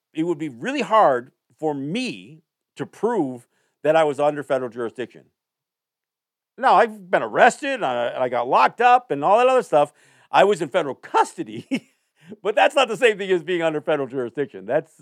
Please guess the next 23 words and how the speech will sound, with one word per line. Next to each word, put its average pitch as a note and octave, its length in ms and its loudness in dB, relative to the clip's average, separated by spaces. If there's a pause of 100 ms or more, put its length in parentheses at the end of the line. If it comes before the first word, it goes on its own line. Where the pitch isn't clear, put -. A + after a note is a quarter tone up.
you C#3 120 -16
know, A#2+ 80 -10
that's C#3+ 180 -6
being B2 220 -10
held B2 220 -4
against G#2 260 -12
your F#2 80 -14
will, F2 360 -10 (300)
which G2+ 160 -16
is G#2+ 80 -12
a G2+ 80 -4
whole G#2+ 160 -6
nother F#2 280 -10
issue. - 240 -18 (280)
So, A3+ 340 -4 (1300)
you G#3 80 -12
know, A3+ 120 0
so B3 220 2 (280)
as G#3 160 0
I B3 80 8
sit F4 200 2
here D4 100 -6
today, F3+ 460 2